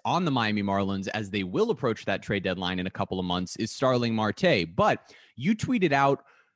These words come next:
just a couple of days ago that you had a conversation with Starling Marte, which, first of all, how great to be back on the field, but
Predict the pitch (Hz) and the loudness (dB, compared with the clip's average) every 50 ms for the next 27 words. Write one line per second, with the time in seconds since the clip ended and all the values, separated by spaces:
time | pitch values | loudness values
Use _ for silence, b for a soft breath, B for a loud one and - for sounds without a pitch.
0 | b _ _ 127 190 185 - - 190 - 202 180 - 160 143 123 107 117 120 135 | b _ _ 0 0 0 2 0 2 2 2 4 4 4 4 4 4 4 2 2
1 | 143 127 123 98 110 101 92 107 107 139 170 180 170 - - 151 151 143 151 143 | 2 0 0 2 2 2 2 2 2 4 4 4 2 2 0 0 0 0 0 -2
2 | 123 - 127 120 131 - 120 113 107 - - 113 104 101 98 98 95 95 92 - | 0 0 0 0 0 0 -2 -2 -2 0 0 2 2 2 2 0 -2 -2 -2 0
3 | - 95 107 127 117 107 - - - - 151 180 190 - - 127 90 104 95 90 | 0 0 0 0 0 -2 -4 -4 -2 2 2 2 2 2 -2 -2 0 2 2 2
4 | 98 113 117 - _ - 139 131 123 98 127 127 127 - - 123 104 113 117 127 | 2 0 -2 -8 _ -2 0 0 0 2 0 0 0 0 -2 -2 0 2 2 2
5 | 127 123 - 139 151 131 135 127 - 165 175 170 147 127 120 113 151 175 165 131 | 2 2 2 2 4 4 2 2 2 4 6 6 6 4 2 2 4 4 4 4
6 | B | B